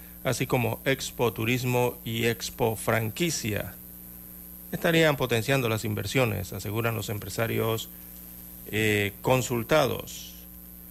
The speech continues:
También, eh, analizan estatus de candidatura de Ricardo Martinelli Berrocal, eh, a pesar de que existe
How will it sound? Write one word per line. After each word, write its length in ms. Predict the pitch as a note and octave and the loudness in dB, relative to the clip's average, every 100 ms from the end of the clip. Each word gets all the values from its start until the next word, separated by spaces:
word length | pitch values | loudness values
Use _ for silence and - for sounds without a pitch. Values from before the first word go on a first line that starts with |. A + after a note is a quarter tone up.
| - - | -18 -6
También, 540 | - D#3 F3 F#3 F#3 F3+ | 2 4 6 6 4 4
eh, 280 | D#3+ C#3 C3 | 2 2 2
analizan 440 | C3+ D3 D#3 D#3+ C#3+ | 2 2 2 2 0
estatus 600 | - D#3+ D#3 B2+ A#2 A#2 | 2 2 2 0 -2 -2
de 140 | C3 | 0
candidatura 680 | B2+ A#2 A2 G#2+ C3 B2 A2+ | 2 0 0 -2 0 2 2
de 220 | A#2+ B2+ | 2 0
Ricardo 600 | A2 G2 A#2+ A2+ A#2 A2+ | 0 0 0 0 0 0
Martinelli 760 | G#2+ A#2 B2 A2+ A2+ A2+ A#2+ A2 | 0 2 2 0 0 0 0 0
Berrocal, 720 | A2 B2+ A2 G#2 B2 G#2+ F2+ - - - - - - - - | 4 4 2 2 2 2 -4 -10 -16 -18 -18 -18 -18 -16 -8
eh, 1000 | G#2+ A2 G#2+ G#2 G2+ F#2+ F#2 F2+ F2 - - | 0 2 2 2 0 0 0 -2 -4 -6 -4
a 140 | C3 | 0
pesar 400 | C3+ A#2+ B2+ B2 | 2 4 4 4
de 180 | B2+ A#2 | 2 0
que 460 | - A2 A2 G2+ F#2 - - - - - | 0 0 0 -2 -6 -12 -18 -18 -12 -4
existe 720 | A#2 - D#3 - B2+ A2+ A2 | -4 2 2 4 4 4 4